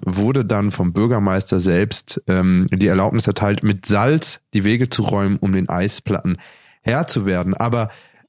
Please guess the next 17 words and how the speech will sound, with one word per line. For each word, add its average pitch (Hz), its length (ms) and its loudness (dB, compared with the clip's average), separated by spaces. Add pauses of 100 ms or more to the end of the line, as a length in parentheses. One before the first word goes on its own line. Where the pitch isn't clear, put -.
ähm, 98 420 0
abseits 117 420 -2
von 104 180 -2
chirurgischen 107 560 0
vielleicht 104 340 -2
noch 101 140 -2
eine 98 340 -2
Anmerkung. 98 680 -2 (520)
Die 90 120 -2
Weihnachtszeit 117 1000 -2
war 104 220 -2
auch 107 220 -2
vor 143 320 -2
covid 98 380 -2
schon 104 160 -2
immer 131 280 0
mal 107 540 0